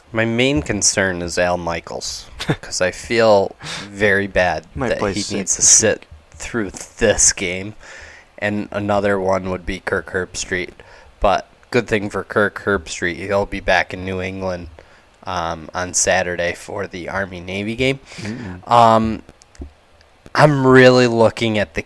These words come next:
Speaker 1: kicking prop bets here.
Speaker 2: Okay.
Speaker 1: Um, Chris Boswell versus Chad Ryland. Um, right now, I'm looking at total kicking points. I have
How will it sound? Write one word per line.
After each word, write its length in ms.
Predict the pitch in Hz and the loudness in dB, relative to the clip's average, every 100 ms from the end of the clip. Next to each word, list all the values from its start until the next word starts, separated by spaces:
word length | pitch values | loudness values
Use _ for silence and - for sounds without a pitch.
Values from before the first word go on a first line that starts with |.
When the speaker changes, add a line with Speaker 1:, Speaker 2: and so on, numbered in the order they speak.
| - | -8
Speaker 1:
kicking 580 | - 113 - 127 123 127 - - - - _ - | -2 -2 0 0 0 -2 -8 -12 -16 -20 _ 0
prop 340 | - 127 - | 4 4 4
bets 340 | - 143 147 156 | 4 4 4 0
here. 260 | 151 151 - | 2 2 0
Speaker 2:
Okay. 240 | 110 113 135 - - - - - | -8 -6 -8 -14 -18 -18 -20 -8
Speaker 1:
Um, 420 | 95 92 90 90 | -4 -2 -2 -6
Chris 320 | - - 135 - | -6 0 2 2
Boswell 640 | 110 104 113 - 117 120 | 4 6 4 4 4 4
versus 420 | 113 107 - 104 - | 2 -2 -4 -6 -8
Chad 460 | - 95 98 101 | -8 -2 -2 0
Ryland. 440 | 95 87 98 123 139 - - - - - - - - - | 0 0 0 -2 -4 -10 -20 -20 -20 -20 -20 -20 -12 2
Um, 760 | 113 107 104 98 98 92 107 - _ _ _ _ - | 4 4 2 0 -4 -10 -14 -20 _ _ _ _ -16
right 380 | 104 120 165 - | 0 4 4 4
now, 520 | 113 113 101 95 98 - | 2 4 4 4 2 0
I'm 240 | 101 104 | -6 4
looking 340 | 113 127 123 | 4 4 2
at 240 | 113 - - | 0 -2 -4
total 460 | - 120 135 151 139 | -4 2 4 4 2
kicking 480 | - 139 - 101 98 | -2 -2 -2 -6 -4
points. 640 | - 95 80 101 - - - - - - - - - - - _ - | -4 -4 -6 -10 -10 -12 -18 -20 -12 -10 -10 -14 -20 -20 -20 _ -2
I 160 | 117 131 | 2 2
have 640 | 131 135 117 110 107 - | 4 4 6 4 0 -12